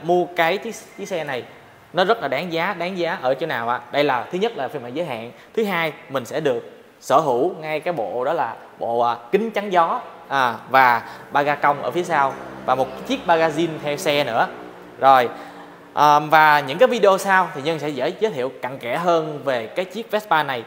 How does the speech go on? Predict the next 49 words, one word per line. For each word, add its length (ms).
Nhưng 120
thấy 180
đây 120
là 80
một 120
chiếc 100
xe 480
rất 360
là 180
đáng 340
để 100
được 160
sở 140
hữu. 260
Dạ. 220
Và 440
nếu 200
anh 120
chị 260
mình 280
có 140
bất 180
kỳ 100
thắc 180
mắc 200
gì, 220
à, 200
đừng 260
ngại 200
để 100
lại 260
dưới 100
comment 340
hoặc 140
là 200
liên 160
hệ 140
trực 180
tiếp 140
vào 100
số 100
điện 100
thoại 100
của 80
Nhân 240
ở 100
trên 140
màn 100
hình. 160